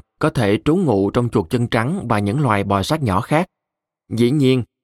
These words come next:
những mầm bệnh này không trốn tránh một cách có chủ đích. Nơi chúng trú ngụ và cách chúng lây nhiễm là những phương án từng ngẫu nhiên xảy ra, nhưng lại mang tới cơ hội sống sót và sinh sản. Và đúng như học thuyết của Darwin về chọn lọc tự nhiên,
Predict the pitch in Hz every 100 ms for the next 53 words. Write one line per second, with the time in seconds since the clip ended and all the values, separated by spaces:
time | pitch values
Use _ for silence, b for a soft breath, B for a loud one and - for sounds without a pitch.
0 | _ 147 120 165 147 107 107 110 110 107
1 | 107 139 131 143 180 143 165 170 110 90
2 | 127 - - 135 - 101 151 - _ _
3 | _ _ _ _ _ 120 131 123 139 165
4 | 160 190 165 101 95 - _ _ 117 113
5 | 104 - - 160 202 151 117 98 117 -
6 | _ _ _ - 131 120 156 147 117 113
7 | 175 - 107 98 95 131 139 117 95 120
8 | 123 107 - _ _ _ _ 123 120 117
9 | - 104 107 117 117 131 160 131 113 98
10 | 95 123 156 147 180 - 104 107 95 90
11 | 123 113 101 90 160 - _ _ _ _
12 | _ _ - 123 131 208 180 139 - 170
13 | 190 135 202 - 131 120 58 113 107 101
14 | 95 104 98 - 90 107 120